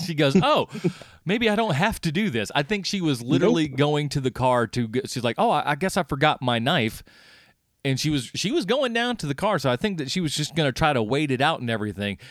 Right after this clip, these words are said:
Speaker 1: Then he goes, "No, I lock the car," tosses the keys, and she takes off. And I'm just like, "Good for her." <laughs> She realizes, like, <laughs> "Oh, shit, this is not good. I should not be doing this, and I should, I just,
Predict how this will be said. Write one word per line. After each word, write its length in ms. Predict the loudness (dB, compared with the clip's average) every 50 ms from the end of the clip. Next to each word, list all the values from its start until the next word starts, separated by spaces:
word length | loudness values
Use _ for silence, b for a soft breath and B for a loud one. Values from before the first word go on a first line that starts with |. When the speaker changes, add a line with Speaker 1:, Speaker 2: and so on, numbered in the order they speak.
| B B -4
Speaker 1:
Then 80 | -2 0
he 60 | 0
goes, 260 | 2 0 0 0 0
"No, 180 | 2 2 2 2
I 160 | 2 2 2
lock 260 | 2 0 0 -2 0 -2
the 80 | -4
car," 240 | -2 0 0 0 0
tosses 380 | 0 0 0 0 0 0 -4 -6
the 80 | -4
keys, 260 | -4 -2 -2 -2 -4 -4
and 140 | -6 -6
she 200 | -4 -2 -2 -2
takes 320 | 0 0 -2 -2 -2 -2 -2
off. 280 | -2 -2 -2 -4 -4
And 100 | -2 -2
I'm 80 | -2 0
just 220 | -2 -2 -4 -2 -2
like, 300 | -2 0 -2 -2 -4 b b b b b b b _ 0
"Good 160 | 0 0 2
for 100 | 0 2
her." 260 | 2 2 2 0 -2 -2 -2 0 0
<laughs> 220 | 0 0 -2 -2 -2
She 180 | -4 -4 -2
realizes, 560 | 0 2 2 4 4 4 4 2 0 -2 0
like, 160 | 0 0 0 0 -4 -8
<laughs> 120 | -2 0
"Oh, 180 | 2 2 2 2
shit, 340 | 0 -2 -2 -2 -2 0
this 180 | 0 0 2 2
is 160 | 0 0 2
not 320 | 2 4 4 4 2 0 0
good. 240 | 2 2 2 2
I 120 | 0 -2 -2
should 260 | -2 -2 -2 -2 -2
not 280 | -2 -2 -2 -4 -4 -4
be 100 | -6 -4
doing 380 | -2 -2 -2 -2 -2 -4 -4 -4
this, 200 | -2 -2 -2 -2
and 120 | -2 -2
I 80 | -4 -4
should, 280 | -4 -6 -8 -6 -4
I 160 | -4 -4 -4
just, 320 | -6 -4 -4 -4 -4 -4